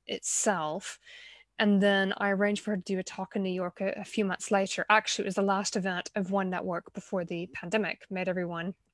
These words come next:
uh, participate in the lockdown. So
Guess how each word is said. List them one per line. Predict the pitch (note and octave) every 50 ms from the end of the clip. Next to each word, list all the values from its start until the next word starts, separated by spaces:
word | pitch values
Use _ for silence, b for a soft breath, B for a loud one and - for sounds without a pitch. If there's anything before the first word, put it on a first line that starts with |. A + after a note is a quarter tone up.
| _ _ _ _ _ _ _ _ _ - - - _ _ - _
uh, | G#3 F#3
participate | F3 - - - G3+ - - G3 - G3
in | G3
the | G3+
lockdown. | G3+ F#3+ - - F#3+ E3+ E3 E3+ F3+ F3+
So | - - - B3 A#3+ A#3 A#3 A#3 A3+ B